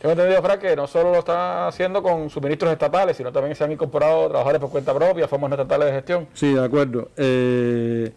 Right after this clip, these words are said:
Speaker 2: se han realizado convenios con, con formas de gestión no estatales, con artesanos, con el Fondo de Bienes Culturales, de manera que,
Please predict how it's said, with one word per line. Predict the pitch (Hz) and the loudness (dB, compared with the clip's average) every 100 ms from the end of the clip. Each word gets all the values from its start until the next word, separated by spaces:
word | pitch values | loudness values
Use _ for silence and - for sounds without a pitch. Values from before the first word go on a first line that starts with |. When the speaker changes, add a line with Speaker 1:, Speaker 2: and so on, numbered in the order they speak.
| - - | -16 -20
Speaker 2:
se | - 139 | -8 -2
han | 139 | 2
realizado | 147 139 151 151 139 | 2 0 2 2 0
convenios | 131 131 151 151 | -2 -2 0 0
con, | 127 123 117 107 104 | -2 -4 -6 -10 -12
con | 101 117 113 110 | -8 -6 -6 -8
formas | - 131 135 | -4 0 0
de | 131 | 0
gestión | 123 135 | 0 -2
no | 131 | 0
estatales, | - 113 143 156 131 | -2 -2 0 2 0
con | 113 113 | -4 -10
artesanos, | 104 117 - 147 151 139 143 - _ | -8 -10 -4 -2 0 -2 -6 -18 _
con | 123 120 | -4 -4
el | |
Fondo | 113 135 135 127 | -2 0 0 2
de | |
Bienes | 131 135 | 2 0
Culturales, | - 117 - 123 147 143 151 _ _ _ _ | -4 -8 -4 0 0 0 -6 _ _ _ _
de | 120 117 | -8 -4
manera | 117 120 131 127 | -2 0 0 0
que, | 135 139 | 0 -2